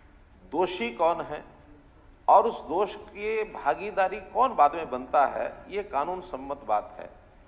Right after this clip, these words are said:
एक व्यक्ति अवैध तरीके से कोई अपनी कमाई करता है, उस कमाई में दस लोगों को शामिल करता है और उसके अंदर अगर कोई उसी कमाई के कारण से उसकी संपत्ति बनती है,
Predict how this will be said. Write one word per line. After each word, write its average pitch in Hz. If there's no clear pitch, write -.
एक 233
व्यक्ति 185
अवैध 185
तरीके 160
से 180
कोई 170
अपनी 165
कमाई 127
करता 113
है, 139
उस 247
कमाई 196
में 208
दस -
लोगों 190
को 185
शामिल 165
करता 131
है 117
और 208
उसके -
अंदर 233
अगर 175
कोई 220
उसी 214
कमाई 202
के 233
कारण 175
से 185
उसकी 196
संपत्ति 180
बनती 147
है, 113